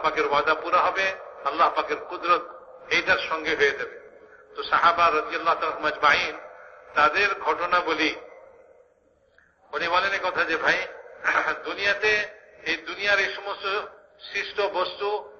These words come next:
এগুলি উপায় অবলম্বন হিসাবে বলে যে এটা তো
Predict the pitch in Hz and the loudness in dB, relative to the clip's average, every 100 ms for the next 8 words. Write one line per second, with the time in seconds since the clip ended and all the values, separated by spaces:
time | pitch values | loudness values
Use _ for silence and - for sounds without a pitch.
0 | - 156 160 208 226 185 - 185 180 175 | -4 -2 0 -2 -6 -6 0 2 4 2
1 | 175 185 185 190 160 165 185 180 190 190 | 0 0 0 -2 -2 -4 -2 0 0 -2
2 | - - - - 202 196 196 214 214 | -8 -18 -4 0 0 0 -6 0 0